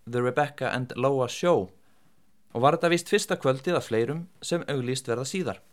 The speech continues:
Andirið var fullt af fólki og löng röð á barinn. Ég fer í miðasöluna en kemst á að því að það er uppselt. Já, það er stemning í húsinu og ég heyri út undan mér að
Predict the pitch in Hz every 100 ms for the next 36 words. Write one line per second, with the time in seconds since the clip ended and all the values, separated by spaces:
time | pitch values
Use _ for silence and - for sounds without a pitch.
0 | _ _ _ _ _ _ _ _ _ _
1 | _ _ _ _ - 147 190 165 143 170
2 | - - 117 117 - - 165 - 110 131
3 | - 160 170 - - - - 110 113 139
4 | 143 131 135 113 107 120 90 - - _
5 | _ _ _ _ _ _ _ _ _ _
6 | _ _ - 101 151 151 151 156 156 160
7 | 160 165 - - - _ _ - 120 123
8 | 180 185 - 175 180 170 135 135 220 -
9 | - - - - - - - - - -
10 | - - _ - _ _ _ - 113 120
11 | 160 156 180 196 175 151 143 120 139 -
12 | - _ _ - _ _ _ _ _ _
13 | _ _ _ _ _ _ - 127 131 180
14 | 190 196 180 175 165 165 156 - 135